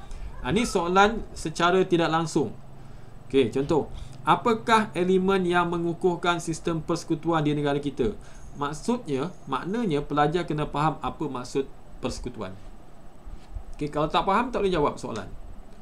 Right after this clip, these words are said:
Okey, apa dia persekutuan? Penyatuan beberapa buah negeri, membentuk satu negara bersekutu, ada kerajaan persekutuan,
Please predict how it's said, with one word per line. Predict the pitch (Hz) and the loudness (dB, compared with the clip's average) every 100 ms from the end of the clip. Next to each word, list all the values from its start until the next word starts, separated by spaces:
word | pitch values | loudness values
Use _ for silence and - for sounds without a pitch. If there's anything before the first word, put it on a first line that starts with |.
| - - - - - | -14 -14 -12 -8 -2
Okey, | 131 110 | 0 0
apa | 131 151 214 | 0 4 8
dia | 214 202 | 10 8
persekutuan? | 196 - 220 208 120 - - | 4 -2 4 6 4 -4 -10
Penyatuan | 113 117 117 127 127 139 139 127 | -6 -4 -4 0 2 4 4 0
beberapa | 107 113 110 117 | -4 -4 -4 -4
buah | 113 113 | -2 -4
negeri, | 117 117 127 135 139 147 147 - - - | -4 -2 0 2 2 -2 -10 -16 -16 -10
membentuk | 113 110 117 120 139 135 | -6 -2 -4 2 6 6
satu | 135 117 117 - | 4 -4 -4 -2
negara | 123 117 117 123 | -2 0 2 0
bersekutu, | 117 - 131 - 143 156 226 - - - - - - - | -2 -6 -6 -2 0 2 0 -6 -16 -16 -16 -16 -16 -10
ada | 113 120 131 | -6 2 2
kerajaan | 127 123 117 120 | 2 -2 0 0
persekutuan, | 117 - 147 156 208 262 | -2 -6 2 4 4 2